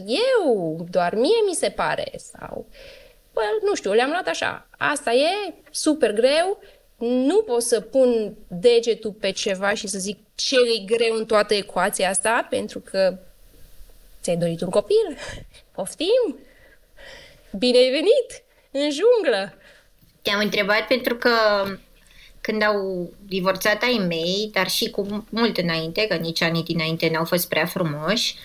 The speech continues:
Speaker 2: eu nu m-am gândit niciodată cum i-o fi mamei ca femeie. Am început să mă gândesc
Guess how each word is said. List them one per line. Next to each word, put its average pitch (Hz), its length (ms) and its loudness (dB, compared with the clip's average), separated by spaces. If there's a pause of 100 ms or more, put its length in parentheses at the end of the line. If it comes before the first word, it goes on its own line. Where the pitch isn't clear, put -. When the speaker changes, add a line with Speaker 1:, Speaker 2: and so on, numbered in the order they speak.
(260)
Speaker 2:
eu 254 140 4
nu 427 320 2
m-am 226 140 0
gândit 226 280 -2
niciodată 262 600 2
cum 202 280 -2
i-o 190 100 2
fi 185 180 0
mamei 175 520 2 (380)
ca 165 140 2
femeie. 165 640 -2 (120)
Am 160 140 -2
început 185 360 0
să 226 120 0
mă 214 100 2
gândesc 202 480 -2